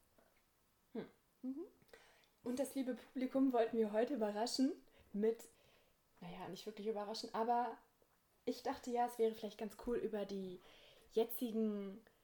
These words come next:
Speaker 1: die Top ten der Corona-Effekte, die wir ja bisher sozusagen ge-, besprochen haben.
Speaker 2: Mhm.
Speaker 1: Es müssen ja nicht unbedingt die Top ten sein mit Auswahl und so, aber sozusagen wie so eine Revue, Revue passieren zu lassen, was, was alles passiert ist, was wir, an was wir uns gerne erinnern oder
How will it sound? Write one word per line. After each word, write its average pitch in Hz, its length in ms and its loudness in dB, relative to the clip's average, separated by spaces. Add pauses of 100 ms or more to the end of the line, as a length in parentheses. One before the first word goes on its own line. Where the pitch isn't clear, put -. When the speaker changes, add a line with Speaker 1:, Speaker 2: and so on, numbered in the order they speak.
(500)
Speaker 1:
die 208 80 -4
Top - 240 -6
ten 254 280 4 (180)
der 220 120 4
Corona-Effekte, 208 760 -2
die 196 160 -8
wir 190 80 0
ja 160 100 0
bisher 180 440 -8 (160)
sozusagen 170 420 -10
ge-, 143 140 -10 (120)
besprochen 185 480 -10
haben. 165 280 -12
Speaker 2:
Mhm. 214 240 0
Speaker 1:
Es 381 60 -4
müssen 165 160 -10
ja 165 60 -8
nicht 151 120 -14
unbedingt 160 260 -10
die 170 80 -12
Top - 220 -18
ten 202 240 -6
sein 180 220 -6
mit - 200 -14
Auswahl 202 360 -8
und 196 120 -10
so, 220 180 -8
aber 185 320 -6 (380)
sozusagen 202 480 0
wie 208 80 -2
so 208 120 -2
eine 196 240 -2
Revue, 226 720 -2
Revue 208 180 -4
passieren 226 460 -2
zu 220 100 -8
lassen, 208 300 -4
was, 196 180 -6 (600)
was 196 120 -8
alles 196 180 -4
passiert 277 400 -2
ist, 226 260 -2
was - 200 -6
wir, 190 160 -2 (160)
an 190 180 -10
was 190 160 -12
wir - 80 -6
uns 196 100 -8 (320)
gerne 226 320 4
erinnern 214 380 2
oder 190 380 -6